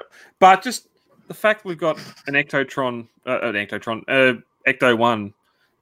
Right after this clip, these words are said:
um, as I, well, I said when it come out, I'll probably never even transform it. Just having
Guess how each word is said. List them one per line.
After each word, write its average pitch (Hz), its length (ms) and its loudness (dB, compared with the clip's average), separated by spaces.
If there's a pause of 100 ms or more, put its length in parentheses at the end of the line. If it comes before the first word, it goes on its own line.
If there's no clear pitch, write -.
um, 120 400 -4 (420)
as 160 140 6
I, 143 240 4 (160)
well, 127 160 2
I 113 60 2
said 120 240 -2
when 117 240 -2
it - 100 -10
come 120 220 -2
out, 135 240 2 (600)
I'll 143 300 0
probably 190 220 6
never 139 200 4
even 110 140 -2
transform 117 480 -2
it. - 80 -6
Just 127 160 -6
having 139 500 0